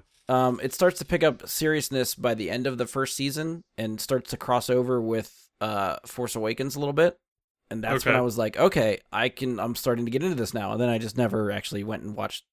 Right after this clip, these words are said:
Speaker 1: season two.
Speaker 2: <laughs> Um, I never saw Visions.
Speaker 1: Okay.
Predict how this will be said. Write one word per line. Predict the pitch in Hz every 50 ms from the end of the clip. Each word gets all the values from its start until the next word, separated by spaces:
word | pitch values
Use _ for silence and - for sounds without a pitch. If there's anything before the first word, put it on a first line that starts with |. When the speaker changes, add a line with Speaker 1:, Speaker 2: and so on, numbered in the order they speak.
| _ _ _ _
Speaker 1:
season | - - 110 98 98 -
two. | - 78 85 85 - _ _ _ _ _ _ _ _ _ -
Speaker 2:
<laughs> | 139 - - - 143 - _ - 120 - _ - 107 - _ _ _ _ _ _ - - - - - - - - _ _ _ _ _ _ _ _ _ -
Um, | - 113 113 107 107 104 104 101 101 98 98 95 - _ _ _ _ _ _ _ _ -
I | 127 120
never | 117 120 117 131 127
saw | - - 135 127
Visions. | 117 107 117 107 104 110 110 120 139 139 - - - _ _ _ _ _ _ _ _ _ _ _ -
Speaker 1:
Okay. | 117 - 120 98 95